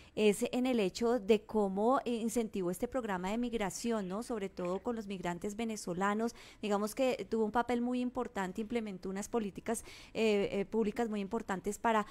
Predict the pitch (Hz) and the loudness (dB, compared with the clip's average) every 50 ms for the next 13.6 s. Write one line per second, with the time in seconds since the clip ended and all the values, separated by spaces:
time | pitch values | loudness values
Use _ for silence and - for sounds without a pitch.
0 | - - - - - 220 214 214 196 180 - 208 214 - 240 247 226 214 180 175 | -6 -20 -8 0 4 4 6 6 6 4 2 0 -2 2 2 2 4 4 2 0
1 | - - 226 208 196 202 202 - - - - - 240 254 262 - - 247 233 233 | 0 0 2 2 2 2 0 -6 -14 -12 -4 0 2 4 4 4 4 4 4 4
2 | 208 - - 240 247 247 247 - 240 220 208 202 214 226 254 247 - - 247 240 | 2 2 2 0 0 0 0 2 2 4 4 4 4 4 2 2 2 0 0 2
3 | 226 220 214 208 196 196 185 - - 180 185 254 208 196 180 180 - 220 220 226 | 2 2 2 0 0 0 -2 -4 -2 2 4 4 4 4 2 -2 -2 -2 0 2
4 | 240 254 - - 220 214 208 202 - - 214 202 208 208 - 240 233 226 - - | 2 0 0 -2 -4 -4 -4 -4 -2 0 2 2 2 0 0 -2 -4 -4 -2 -2
5 | 254 254 247 - 240 220 208 190 196 190 180 185 196 185 220 220 - 254 240 233 | -2 -2 -2 -2 -4 -2 -2 -2 -2 -2 -2 -2 0 0 0 0 0 0 2 2
6 | 226 226 - 233 233 226 - 247 226 214 202 196 - 202 202 185 170 - 190 196 | 0 0 2 2 2 2 0 -2 -2 0 0 0 -2 -4 -6 -6 -6 -6 -6 -6
7 | 190 - - 196 190 - - 190 185 185 196 214 240 214 180 190 208 190 175 190 | -6 -4 -2 -2 -4 -2 -2 -4 -4 -2 0 0 -2 -2 -2 -2 -2 0 2 2
8 | 185 185 180 - 175 170 170 165 214 247 254 247 240 220 202 196 185 185 180 170 | 2 2 0 0 -2 -2 2 4 4 4 4 4 2 0 0 0 0 0 0 0
9 | 175 170 - 180 180 170 165 - 185 190 214 226 220 214 202 208 - - - - | -2 -6 -8 -8 -6 -6 -6 -6 -6 -4 -4 -2 0 0 -2 -2 -4 -12 -20 -20
10 | - - - 226 226 214 208 226 226 - - 208 254 262 - 226 202 - - 226 | -20 -6 -2 0 2 2 2 0 0 -2 0 0 0 2 2 0 0 2 0 0
11 | - - 247 240 - 269 277 247 254 269 254 240 240 240 254 269 247 - - 233 | 2 2 0 0 0 -2 -4 -2 0 2 2 4 4 4 4 2 0 -2 0 0
12 | 214 214 208 208 208 208 269 254 233 226 233 233 - 254 247 - 233 208 196 196 | 2 2 0 -2 0 2 4 4 4 2 0 -2 -2 -4 -4 -2 -4 -4 -2 -2
13 | - 233 - 240 233 226 220 208 202 190 190 | -4 -4 -2 0 2 2 2 2 0 -2 -2